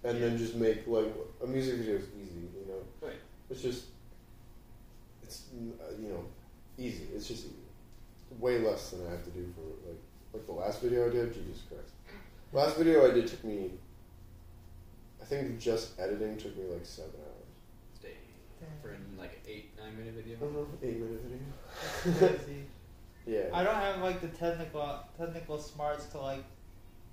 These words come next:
Speaker 3: computer wise, like, te-, techie stuff. I'm not like you guys. Like, I feel like mentally not really there as in, like, smart wise tech stuff. But if I had someone to, like, show me through it, that would definitely help.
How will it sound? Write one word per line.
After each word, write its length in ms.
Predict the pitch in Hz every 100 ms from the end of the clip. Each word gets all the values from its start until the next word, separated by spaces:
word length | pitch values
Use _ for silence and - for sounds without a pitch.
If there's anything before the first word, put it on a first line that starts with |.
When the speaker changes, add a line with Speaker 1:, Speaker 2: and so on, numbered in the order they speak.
| - - -
Speaker 3:
computer 480 | 143 - 156 151 139
wise, 320 | 131 131 -
like, 140 | 135 139
te-, 300 | 156 156 156
techie 200 | 170 175 180
stuff. 180 | 185
I'm 160 | 175 160
not 160 | 175 180
like 160 | 165
you 120 | 160
guys. 360 | 147 131 - - - - - - 143
Like, 120 | 139
I 40 | 147 -
feel 80 | 156
like 200 | 151 147 - - - - - - - - - - - 143
mentally 760 | 160 165 180 165 156 151 143 143
not 280 | 135 135 -
really 300 | 156 147 147
there 500 | 143 143 147 151 156 151
as 160 | 151 147
in, 60 | 143
like, 160 | 135 139 143 -
smart 220 | 147 151 156
wise 220 | 151 151 - - 160
tech 180 | 156
stuff. 300 | 151 - 160 160 - - - - -
But 100 | 147
if 120 | 143 156
I 40 |
had 160 | 156 151
someone 300 | 156 151 156
to, 40 |
like, 200 | 143 135 135 -
show 160 | 143 139
me 140 | 139
through 200 | 139 143
it, 240 | 143 151 151 - - -
that 160 | - 135
would 140 | 135
definitely 480 | 135 135 131 135 135
help. 220 | 131 135